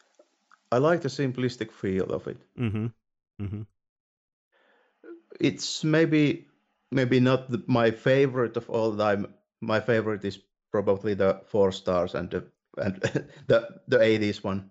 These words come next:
Speaker 2: Yeah, the nineteen from nineteen seventy-six.
Speaker 1: Yeah, which is probably the one, one that is everyone's favorite. The,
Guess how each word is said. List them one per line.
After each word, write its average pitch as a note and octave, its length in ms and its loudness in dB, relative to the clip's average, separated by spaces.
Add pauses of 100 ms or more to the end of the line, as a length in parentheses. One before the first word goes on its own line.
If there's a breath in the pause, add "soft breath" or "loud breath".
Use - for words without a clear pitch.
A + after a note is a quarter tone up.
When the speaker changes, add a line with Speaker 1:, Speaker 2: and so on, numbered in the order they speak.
Speaker 2:
Yeah, A#2+ 180 2
the G#2+ 80 -2
nineteen A2 320 -2
from A2 300 -2
nineteen A2 320 -2
seventy-six. A2 680 -6 (520)
Speaker 1:
Yeah, G2+ 360 0 (1000 soft breath)
which A2 240 -2
is G#2 160 -2
probably G2+ 640 0 (300)
the G#2 120 -4
one, F#2+ 380 -2 (240)
one F#2 180 -8
that F2+ 220 -8
is - 200 -14
everyone's F#2 500 2
favorite. F#2 580 -6
The, - 120 -12